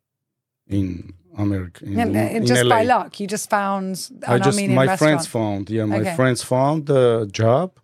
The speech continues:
Speaker 2: Mm-hmm.
Speaker 1: and I start working from nine A M to nine P M every day.
Speaker 2: As a
Speaker 1: It's
Speaker 2: chef?
Speaker 1: like, as a
Speaker 2: Mm.
Speaker 1: chef, yeah.
Speaker 2: And then?
Speaker 1: And then I start another business. I do, I did catering,
Speaker 2: Mm-hmm.
Speaker 1: and I opened my catering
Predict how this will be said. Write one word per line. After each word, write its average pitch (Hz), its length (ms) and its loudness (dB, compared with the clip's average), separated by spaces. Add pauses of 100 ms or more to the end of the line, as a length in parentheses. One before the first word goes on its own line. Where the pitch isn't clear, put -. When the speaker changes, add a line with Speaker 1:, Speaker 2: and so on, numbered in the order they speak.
Speaker 2:
Mm-hmm. 190 260 -6
Speaker 1:
and 120 100 4
I 120 80 4
start 123 360 0
working 123 400 0
from 110 340 -2
nine 120 260 2
A 123 100 4 (200)
M 120 80 0
to 110 200 -2
nine 110 360 0
P - 260 -6
M 82 220 -8 (360)
every 101 320 2
day. 87 340 -4 (300)
Speaker 2:
As 190 120 0
a - 20 0
Speaker 1:
It's 101 80 2
Speaker 2:
chef? 101 180 2
Speaker 1:
like, - 300 -4
as 101 120 -2
a 113 40 2
Speaker 2:
Mm. 98 100 2
Speaker 1:
chef, 98 260 -2 (600)
yeah. 95 240 -2 (680)
Speaker 2:
And 180 140 0
then? 285 360 0 (520)
Speaker 1:
And 135 200 4
then 170 440 4 (320)
I 120 140 4
start 135 440 0
another 123 360 2
business. 135 680 0 (300)
I 110 140 4
do, 113 440 2
I 107 100 2
did 107 240 0
catering, 135 580 0
Speaker 2:
Mm-hmm. 175 340 -6 (580)
Speaker 1:
and 107 340 2
I 107 160 2
opened 104 360 0
my 107 100 2
catering 104 480 0